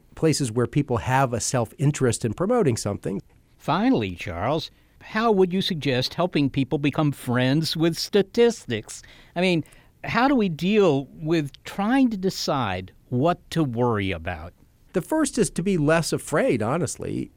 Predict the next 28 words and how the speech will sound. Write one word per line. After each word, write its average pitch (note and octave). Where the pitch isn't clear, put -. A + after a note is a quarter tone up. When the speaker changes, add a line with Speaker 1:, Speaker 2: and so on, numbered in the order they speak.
Speaker 1:
Statistics, E3+
as B2+
I B2
said C3+
at A#2+
the E3
outset, D3+
is B2+
just -
patterns, C3
and D3
people E3
are C#3+
familiar G#3
with A2+
patterns. G2
If G2+
it A2+
rains C3+
this B2
morning, F3+
it's -
probably B2
likely B2
to A2+
rain B2+
this C#3+
afternoon. D#3+